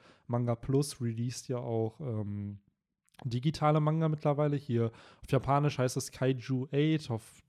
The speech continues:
Englisch halt Monster Eight. Das hat einfach in den Sales alle anderen Weekly Shonen Jump Manga halt übertroffen, die neu gestartet sind. Ich glaub, der hat im, der erste Volume hat vierhunderttausend Exemplare verkauft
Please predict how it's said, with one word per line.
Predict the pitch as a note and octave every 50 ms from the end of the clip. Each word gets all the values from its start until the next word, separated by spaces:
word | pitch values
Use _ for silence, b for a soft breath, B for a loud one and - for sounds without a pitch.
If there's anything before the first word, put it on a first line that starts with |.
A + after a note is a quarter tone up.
| _ _ -
Englisch | E3 C3+ B2 B2+ B2+ A#2+ -
halt | B2 A#2 -
Monster | - B2+ C#3+ D#3+ - - - E3+ D3
Eight. | C#3+ D3+ D3+ D#3 D3+ D3+ B B B B B B B B B
Das | - B2 A#2+ -
hat | C#3+ C#3
einfach | C#3 C#3 C3+ D3+ D3 -
in | C3
den | C3 B2+ B2
Sales | - - - - C3+ C3+ D3 D#3 D#3+ E3 D#3+ - - - - _ _ _
alle | - C3 D3 F3 F3 E3+ D#3+ D#3 D#3+
anderen | D#3+ D3+ D3+ D#3+ D#3+ D#3 D3+ D3 C#3+
Weekly | C#3+ D#3+ D3+ - C#3 C3
Shonen | B2+ - C#3+ C#3+ C#3+ C#3 C3+
Jump | B2+ C3+ D3 D#3 D3+ D3+ - _ _ _ -
Manga | B2+ A#2+ B2 B2 C3+ C#3 C3 C3 B2+
halt | B2 B2+ A#2+
übertroffen, | C3+ B2 B2+ B2 - - D#3 D3+ - C#3 B2
die | A#2 A2+
neu | A#2 A#2 A#2 A#2 A#2+
gestartet | - A#2 - - B2 C3 C3+ - B2 -
sind. | - - G#2 G2 G2+ b b b
Ich | - -
glaub, | B2 A#2+
der | - C3+ C3
hat | C3 -
im, | D3 C3 C3 C3+ - - - -
der | C3+ C3
erste | C3 D3 D3 - C#3+ A#2
Volume | A2+ C3 D3 D3+ D#3 D3+ D3
hat | C#3+ -
vierhunderttausend | - - - - D#3 D3+ C#3+ C3+ - - - D3+ D3 C#3+ C#3 C#3
Exemplare | C3+ - - C3 B2 - D3+ D#3 C#3 B2
verkauft | - A#2+ - - A#2+ B2+ -